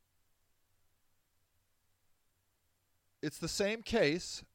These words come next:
and another person came to me who had serious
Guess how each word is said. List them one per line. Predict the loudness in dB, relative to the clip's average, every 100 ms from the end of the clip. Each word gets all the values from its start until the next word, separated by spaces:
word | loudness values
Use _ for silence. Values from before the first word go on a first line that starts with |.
| _
and | -2 0
another | 6 12 12 10
person | 6 0 -2 -6
came | -6 -6 -6
to | -8
me | -8 -8 -10 -14 _ _ _ _ _ _ _ 2
who | 6 8 6 4 -2
had | 2 6 10 8 6 -4 _ _ _ _ _ _ _ -16
serious | -6 4 8 8 6